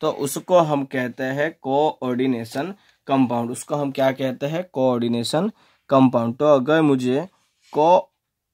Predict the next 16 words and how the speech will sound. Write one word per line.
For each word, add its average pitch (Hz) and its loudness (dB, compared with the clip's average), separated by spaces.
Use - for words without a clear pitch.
कोऑर्डिनेशन 156 2
कंपाउंड 139 2
की 151 -6
डेफिनेशन 131 -4
लिखनी 131 -2
है, 104 -12
कोऑर्डिनेशन 127 0
कंपाउंड, 123 0
ठीक - -10
है, 143 -2
तो 139 0
मैं 139 2
क्या 147 4
लिख 160 2
सकता 135 -8
हूं 135 -6